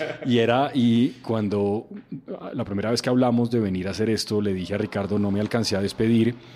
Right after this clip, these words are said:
y ahora tendré que terminar los libros de Antonio Mancini sin Mauricio".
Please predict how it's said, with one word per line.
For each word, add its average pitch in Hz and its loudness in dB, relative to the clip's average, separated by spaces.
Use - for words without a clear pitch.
y 107 -2
ahora 98 0
tendré 101 -2
que 92 -6
terminar 98 -2
los 107 0
libros 110 4
de 117 4
Antonio 98 0
Mancini 98 0
sin 101 -2
Mauricio". 95 0